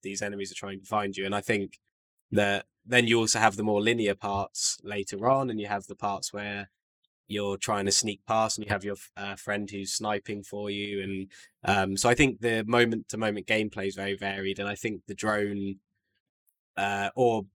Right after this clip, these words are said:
in some cases the other things that take over the drone when you don't have him, um, are really well thought out sort of,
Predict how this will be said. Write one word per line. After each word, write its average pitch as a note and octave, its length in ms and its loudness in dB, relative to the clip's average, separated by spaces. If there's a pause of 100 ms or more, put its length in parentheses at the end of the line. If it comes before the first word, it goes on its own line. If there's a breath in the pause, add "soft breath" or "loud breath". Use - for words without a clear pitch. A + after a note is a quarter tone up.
(200)
in G#2+ 240 -4
some G#2 260 0
cases G2+ 420 0
the G#2 160 0
other F#2+ 280 0
things G2 380 -2
that - 160 -10
take G2 220 -4
over G2 160 -2
the F#2+ 120 -6
drone F#2 240 -10
when F#2 100 -10
you F#2+ 80 -10
don't F#2+ 200 -10
have - 160 -8
him, F2+ 240 -12 (320 soft breath)
um, F#2+ 400 0
are G2+ 300 4 (280)
really G#2+ 340 0
well G2 260 0
thought G2 340 -10
out G2 320 -8
sort - 320 -6
of, F#2+ 180 -16